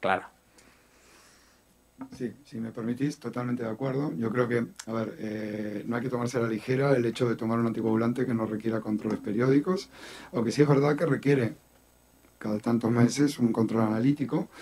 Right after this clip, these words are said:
Speaker 2: Necesitamos chequear que la función renal sea la correcta, necesitamos chequear otros parámetros que nos permiten ver que el tratamiento está siendo correcto y que no hay que hacer ajuste de dosis.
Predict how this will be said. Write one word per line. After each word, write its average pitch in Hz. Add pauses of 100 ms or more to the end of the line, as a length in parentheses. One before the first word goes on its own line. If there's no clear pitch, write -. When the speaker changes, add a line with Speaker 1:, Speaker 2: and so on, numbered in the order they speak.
(380)
Speaker 2:
Necesitamos 107
chequear 110
que -
la 101
función 101
renal 104
sea 104
la 98
correcta, 151
necesitamos 101
chequear 104
otros -
parámetros 120 (480)
que 123
nos 120
permiten 110
ver 117 (420)
que 135
el 120
tratamiento 117
está 117
siendo 113
correcto 120
y 139
que 135
no 113
hay 113
que 113
hacer 110
ajuste 107
de 101
dosis. 135